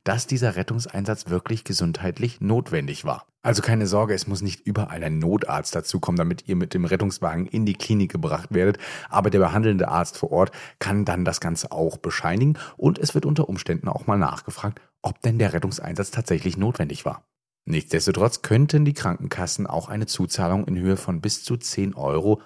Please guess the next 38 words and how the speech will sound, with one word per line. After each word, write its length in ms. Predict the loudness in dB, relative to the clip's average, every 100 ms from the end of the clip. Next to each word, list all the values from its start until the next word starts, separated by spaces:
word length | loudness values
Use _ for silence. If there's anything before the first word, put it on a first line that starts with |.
| -6
an 180 | -6
Fahrtkosten 760 | -6 -6 -6 -6 -6 -6 -4 -6
verlangen. 500 | -4 -4 -2 -4 -8 -14 _ _ 4
Ruft 300 | 6 6 4
ihr 60 |
jetzt 200 | 2 2
einen 240 | 2 2 2
Rettungswagen, 1080 | 0 -2 0 -2 -2 -4 -4 -4 -8 -14 -6
bleibt 440 | 0 2 2 0 -4
aber 200 | -2 -2
zu 240 | -2 0
Hause, 340 | 2 2 0 2
weil 200 | 0 0
ihr 80 |
darauf 260 | 0 0 -2
verzichtet, 540 | -4 -4 -2 0 0
dass 100 | 0
euch 160 | -2 -2
der 160 | -2 0
Rettungswagen 640 | 0 0 2 0 0 -2
in 200 | 0 2
die 140 | 0
Klinik 500 | -4 -2 6 6 6
fährt, 220 | 2 -4 -4 -12 -12
habt 360 | -2 -2 -2 2
ihr 200 | 2 2
oft 240 | -4 -6
keinen 360 | -4 0 2 0
Anspruch 380 | -4 -4 -4 -4
gegenüber 480 | -2 -2 -2 -2 -2
einer 200 | -2 0
gesetzlichen 440 | 0 -2 -2 -2
Krankenkasse 640 | -4 -6 -6 -4 -4 0
auf 160 | 2 4
Erstattung 420 | 2 -2 -2 0
der 100 | 2
entstandenen 500 | 0 0 -2 0 -2
Gebühren. 360 | 0 4 4